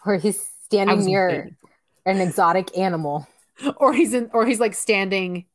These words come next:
Speaker 2: I know there's, like, the joke of him holding the wrench and you can see the bathroom behind him, but it's very unrealistic that there was no selfie in the car or that there was no
Speaker 1: Mm-hmm.
Speaker 2: selfie in the bathroom mirror, because we
Speaker 1: Yeah.
Speaker 2: all know that these details,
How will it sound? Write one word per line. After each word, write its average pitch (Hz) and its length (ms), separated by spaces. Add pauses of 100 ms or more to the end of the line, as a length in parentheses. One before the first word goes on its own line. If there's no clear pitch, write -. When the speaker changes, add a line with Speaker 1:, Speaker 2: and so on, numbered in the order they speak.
(160)
Speaker 2:
I 233 140
know 254 180
there's, 247 220
like, 233 160
the 208 80
joke 190 220
of 196 60
him 196 100
holding 180 280
the 180 100
wrench 165 340
and 165 80
you 165 60
can 185 120
see 180 140
the 170 60
bathroom 165 400
behind 196 340
him, 208 160 (640)
but 175 180
it's - 100
very 233 240
unrealistic 180 640
that 196 120
there 175 100
was 175 100
no 180 100
selfie 175 380
in 165 80
the 165 60
car 214 360 (240)
or 190 80
that 180 120
there 190 80
was 175 100
no 170 80
Speaker 1:
Mm-hmm. 170 160
Speaker 2:
selfie 175 240
in 170 80
the 160 60
bathroom 156 380
mirror, - 280 (680)
because 190 280
we 170 100
Speaker 1:
Yeah. 180 100
Speaker 2:
all 208 120
know 190 260
that 156 200 (280)
these 185 340
details, 160 680